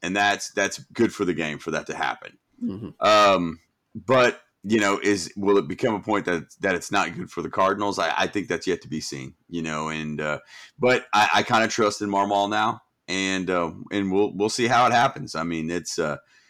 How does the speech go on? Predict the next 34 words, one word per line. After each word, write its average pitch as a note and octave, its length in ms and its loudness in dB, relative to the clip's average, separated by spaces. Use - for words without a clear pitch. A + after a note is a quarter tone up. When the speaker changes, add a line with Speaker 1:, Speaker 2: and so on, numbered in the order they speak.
Speaker 1:
it, A2 200 2
it'll A#2+ 160 6
be C3 200 4
interesting C3 440 2
to F#2+ 60 -8
see G2+ 120 2
how G2 160 2
it's F2 100 -4
deployed. D#2 500 -6
Speaker 2:
Yeah. A#2+ 280 4
Yeah. A2 220 0
I, G2+ 340 2
I C3+ 40 2
think, C#3 320 -4
you - 80 -2
know, A#2+ 140 2
if, B2 120 -2
and C#3 200 0
that C#3+ 200 2
may D#3+ 200 6
be D#3 260 8
the, C3 500 6
maybe D3 240 0
that's C3+ 280 2
the - 80 -6
move G2+ 420 -6
the A#2+ 100 -6
Cardinals G#2 320 -4
have F#2 200 -4
to F2+ 60 -16
make. D#2+ 440 -12
Um, E2+ 280 -4
although, D#3+ 340 8
again, D3+ 460 2